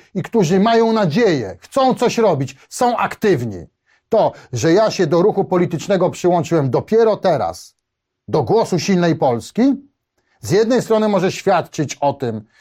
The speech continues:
że jestem dojrzały, a z drugiej ktoś może powiedzieć: „Panie Andrzeju, czterdzieści pięć lat, może trochę ciut za późno, może pan mógł, pan mógł wcześniej coś zrobić”. A z kolei nie wiemy tego, gdzie będziemy za dziesięć lat. Więc, moi drodzy,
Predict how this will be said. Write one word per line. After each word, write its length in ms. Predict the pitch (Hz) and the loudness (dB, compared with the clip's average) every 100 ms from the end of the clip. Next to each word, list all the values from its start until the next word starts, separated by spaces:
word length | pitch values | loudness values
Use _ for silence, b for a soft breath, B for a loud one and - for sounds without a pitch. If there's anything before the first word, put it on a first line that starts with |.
| b - | b -4
że 220 | 151 143 | 0 2
jestem 340 | 165 165 156 | 0 0 -2
dojrzały, 560 | 135 143 117 127 147 - | 0 0 0 0 0 0
a 100 | 147 | -2
z 60 | |
drugiej 280 | 123 220 262 | 0 0 0
ktoś 220 | - 240 | 0 -2
może 220 | 233 214 202 | 0 0 0
powiedzieć: 460 | 220 226 208 - _ | 0 0 -2 -6 _
„Panie 180 | 196 220 | 0 0
Andrzeju, 260 | 185 226 | 0 0
czterdzieści 580 | 175 202 185 208 - 196 | 0 -2 0 0 -2 -4
pięć 280 | 202 196 - | -2 -2 0
lat, 220 | 190 202 _ _ | 0 0 _ _
może 220 | 170 175 190 | -2 0 0
trochę 300 | 190 185 - | 0 0 0
ciut 220 | 190 131 | 0 0
za 120 | 147 | 0
późno, 460 | 269 294 139 95 - _ _ | 0 0 0 -6 -12 _ _
może 240 | 156 175 | -2 0
pan 280 | - 214 208 | 2 0 2
mógł, 460 | 190 180 175 170 143 | 0 -2 -4 -8 -4
pan 180 | 190 185 | -2 0
mógł 140 | 160 | -2
wcześniej 320 | - 185 180 | -2 -2 0
coś 140 | 196 190 | 0 0
zrobić”. 400 | 226 139 117 b b b b | 0 -2 -6 b b b b
A 140 | 151 | -6
z 100 | - | -4
kolei 380 | 196 208 196 190 | 0 2 2 2
nie 140 | 180 | 2
wiemy 260 | 175 285 254 | 2 2 2
tego, 340 | 202 165 160 | 0 0 0
gdzie 200 | 131 170 | 0 0
będziemy 360 | 165 151 156 139 | 0 0 0 0
za 140 | 120 | -2
dziesięć 420 | 104 147 - 104 - | 0 -2 -2 -10 -6
lat. 300 | 78 - _ b b b - | -8 -8 _ b b b -2
Więc, 340 | 185 196 - | 0 0 0
moi 220 | 202 254 | 0 2
drodzy, 400 | 247 220 170 160 | 2 0 0 -2